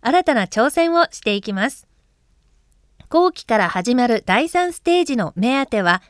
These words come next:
実り。挑戦の集大成である音楽発表会では、一人一人が自信を持って発表し、良い実りにつながるように、これからも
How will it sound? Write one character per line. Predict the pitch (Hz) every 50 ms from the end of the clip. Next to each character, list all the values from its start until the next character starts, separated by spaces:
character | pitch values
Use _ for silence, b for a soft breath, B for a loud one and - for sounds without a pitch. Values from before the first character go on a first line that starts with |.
| b b b b _
実 | 185 190 202 226 277
り。 | 302 311 - - _ _ _ _ _ _ _ _ _ _ _ _ _ _ _
挑 | - 247 254 254
戦 | - 262 262
の | 262 262 262
集 | - - 277 311
大 | 311 - 320 330 311
成 | - 294 269 269
で | 254 254
あ | 247 254
る | 233 220 - - _ -
音 | 208 233 262
楽 | 311 330 320 - -
発 | 320 320 320 - -
表 | 339 349 339
会 | - 302 285 262
で | 233 220
は、 | 208 190 185 185 _ _ _ _ _ _
一 | _ - - - 302 320
人 | 330 320 320
一 | - _ 330 349
人 | 330 320 285
が | 226 185
自 | 160 - 185 190
信 | - - 277 320 349 359
を | 359 359
持 | 330 359
っ | 381 -
て | _ 285
発 | 247 233 233 226 - _
表 | 247 247 254
し、 | 262 - - 247 247 233 _ _ _ _ _ _ _
良 | - 247 311 359
い | 349 240 - _ _
実 | 170 175 196 202 214 254 285 311
り | 320 320 - - _ _
に | 208 220
つ | 220 - 226
な | 233 262 269
が | 285 277
る | 277 269
よ | 269 269 277
う | 254
に、 | 226 214 226 - _ _ _ _ _ _ _ _
こ | - 220
れ | 233
か | 233 247 226
ら | 220 214
も | 196 185 175 -